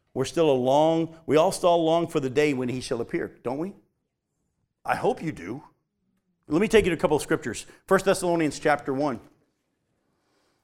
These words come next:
So I'm gonna show you scripturally, you can't say to yourself, "Well, the Lord's with me now, so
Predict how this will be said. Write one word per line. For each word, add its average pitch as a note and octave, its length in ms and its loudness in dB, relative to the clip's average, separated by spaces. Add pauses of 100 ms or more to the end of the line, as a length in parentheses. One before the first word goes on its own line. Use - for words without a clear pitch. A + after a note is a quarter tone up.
(880)
So E3 280 0 (640)
I'm D3+ 120 2
gonna F3 80 2
show G3+ 140 4
you F#3+ 60 6
scripturally, F3+ 460 0
you E3 140 -4
can't G3 260 -2
say F#3+ 160 2
to F3 60 -4
yourself, D3+ 340 0
"Well, D#3 180 4 (140)
the E3+ 100 2
Lord's A3 260 10
with B3+ 160 6
me G#3+ 180 4
now, G3+ 300 6
so D#3+ 360 2